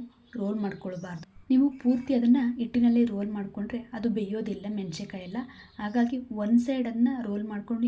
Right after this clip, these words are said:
ಎಣ್ಣೆ ಒಳಗೆ ಹಾಕ್ಕೊಳ್ಳಿ, ಇನ್ನೊಂದು ಸೈಡ್ ಹಾಗೇನೆ ಎಣ್-, ಮೆಣಸಿನಕಾಯಿ ಕಾಣ್ತಾ ಇರಬೇಕು. ಆಗ ನಿಮಗೆ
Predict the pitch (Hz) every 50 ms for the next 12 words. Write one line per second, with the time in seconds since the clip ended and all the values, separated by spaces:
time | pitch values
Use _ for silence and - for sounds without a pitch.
0 | 233 208 190 196 202 202 202 196 196 196 196 190 - - 208 247 277 - - -
1 | - _ - 233 226 226 233 254 247 240 247 269 254 240 208 185 185 190 - 220
2 | 240 262 254 214 190 196 196 190 190 190 - 240 240 233 226 233 208 196 190 190
3 | 196 208 196 190 - - 175 170 - 294 311 - - - - - - - - 226
4 | 240 247 247 233 240 247 247 240 233